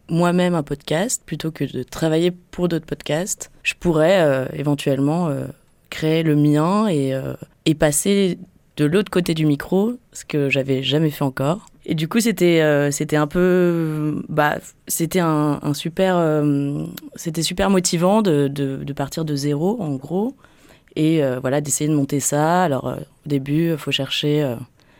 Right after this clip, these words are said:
déjà le matériel, euh, comment tu vas faire ça, comment tu vas dérouler tes, tes questions, et puis surtout, qui vas-tu inviter ? <laughs> Voilà, et après, bah,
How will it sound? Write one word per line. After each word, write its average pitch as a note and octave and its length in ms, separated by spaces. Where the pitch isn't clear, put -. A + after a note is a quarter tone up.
déjà C#3+ 180
le C#3 80
matériel, C#3 800
euh, A#2+ 120
comment C#3+ 180
tu - 120
vas C3+ 100
faire B2+ 180
ça, D#3 480
comment E3+ 160
tu D#3+ 100
vas D3+ 100
dérouler D#3+ 680
tes, - 140
tes D3+ 100
questions, F#3+ 640
et D#3 100
puis D#3 200
surtout, G#3+ 480
qui A#3 280
vas-tu D#3+ 280
inviter ? D#3 560
<laughs> - 60
Voilà, E3 580
et D#3+ 280
après, F#3+ 380
bah, C#3+ 400